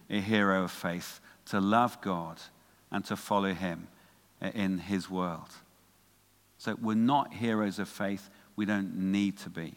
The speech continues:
Next, faithful, courageous, God-fearing lives almost always attract criticism and rejection or mockery.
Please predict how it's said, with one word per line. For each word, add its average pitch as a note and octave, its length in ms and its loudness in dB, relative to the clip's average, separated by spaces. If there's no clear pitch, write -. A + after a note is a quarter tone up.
Next, - 600 0
faithful, B2+ 920 2
courageous, A2+ 880 4
God-fearing A#2 760 6
lives F2 680 -2
almost C3+ 640 4
always F#2+ 720 -2
attract - 580 -2
criticism F#2+ 880 -2
and F#2+ 320 0
rejection F#2 920 -2
or F#2+ 220 -2
mockery. F#2 720 -2